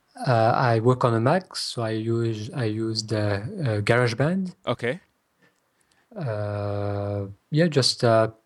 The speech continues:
Speaker 1: uh, oh, and also I use a microphone. That was also a good thing I did because prior to that, the quality of the sound was, could always be a li-, little bit prob-, uh, problematic. So
Speaker 2: Uh-huh.
Speaker 1: I used the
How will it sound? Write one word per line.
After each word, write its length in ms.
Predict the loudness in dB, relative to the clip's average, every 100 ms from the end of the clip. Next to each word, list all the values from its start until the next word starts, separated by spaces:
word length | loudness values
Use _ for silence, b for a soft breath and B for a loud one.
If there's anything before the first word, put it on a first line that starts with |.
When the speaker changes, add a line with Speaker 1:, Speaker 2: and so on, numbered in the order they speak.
| _ _ _ _ _ _ _
Speaker 1:
uh, 340 | -2 0 -2 -2
oh, 160 | 2 4
and 300 | 6 6 4
also 420 | 4 4 2 0 -2
I 380 | -4 -4 -6 -10 _
use 300 | -4 -4 -2
a 340 | 0 0 -2 -6 _ _ _
microphone. 680 | 0 2 2 2 2 2 2
That 160 | 2 2
was 120 | 2
also 360 | 0 0 -2
a 40 | 0
good 220 | 2 2
thing 180 | 4 4
I 80 | 4
did 220 | 4 2
because 420 | 0 -2 -4 -8 _ _ _ _ _
prior 240 | 0 2 2
to 160 | 2
that, 340 | 2 2 2 -2 B B B B B B _
the 100 | -8
quality 320 | 0 0 2
of 100 | 0
the 60 | 0
sound 400 | -2 0 0 -2
was, 340 | -4 -6 -12 -18 _ _ _ _ _ _ _
could 140 | -6 2
always 240 | 4 4
be 200 | 2 -2
a 40 |
li-, 180 | 0 -2
little 240 | -2 -2 -2
bit 160 | -4
prob-, 180 | -2 0
uh, 220 | 0 -2
problematic. 680 | -6 -2 2 4 4 4 0
So 120 | 2
Speaker 2:
Uh-huh. 100 | 4
Speaker 1:
I 40 | 4
used 160 | 2
the 260 | 0 -2